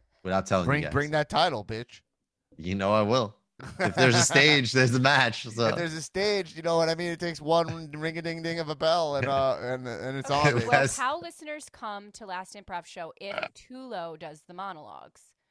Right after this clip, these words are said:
Speaker 3: Will, can cow, s-, will s-,
Speaker 1: I
Speaker 3: cow people come? Put it
Speaker 1: I will
Speaker 3: in the
Speaker 1: one hundred percent.
Speaker 3: comments below.
Speaker 1: I want to plan to come out for one of those shows. So yeah,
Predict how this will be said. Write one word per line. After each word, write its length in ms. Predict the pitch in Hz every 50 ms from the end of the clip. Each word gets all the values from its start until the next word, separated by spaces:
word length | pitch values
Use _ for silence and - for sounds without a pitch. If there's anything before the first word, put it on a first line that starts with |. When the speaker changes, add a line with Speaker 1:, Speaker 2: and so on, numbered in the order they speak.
| _ _ _ _ _ _
Speaker 3:
Will, 520 | 180 190 190 180 180 175 175 180 180 - _
can 300 | - 226 208 208 233 233
cow, 560 | - 214 226 214 214 208 208 208 208 208 208 208 - -
s-, 160 | - - - 220 190
will 280 | 202 220 220 226 233 247
s-, 140 | - - 262 -
Speaker 1:
I 80 | - -
Speaker 3:
cow 300 | - 220 202 196 202 202
people 320 | 208 - 226 - - 196 185
come? 260 | - - 202 175 143 - - - - - - - - _ _ _ _ -
Put 180 | - - -
it 40 | -
Speaker 1:
I 20 | 101
will 80 | 113 110
Speaker 3:
in 60 | 98
the 60 | 92
Speaker 1:
one 120 | 92 90 90
hundred 280 | 92 101 101 98 95 -
percent. 440 | 101 92 - - 104 92 92 87 87
Speaker 3:
comments 100 | 359 - 95
below. 80 | 95 101
Speaker 1:
I 40 | 104
want 300 | 101 98 107 104 107 -
to 120 | - 107 87
plan 300 | - 107 107 110 113 101
to 100 | - -
come 180 | - 95 90
out 220 | 90 92 95 - - _
for 180 | _ - 92 90
one 120 | 87 87
of 40 | 85 87
those 140 | 87 82
shows. 280 | - - 98 101 101 92 -
So 120 | - 85
yeah, 180 | 87 87 87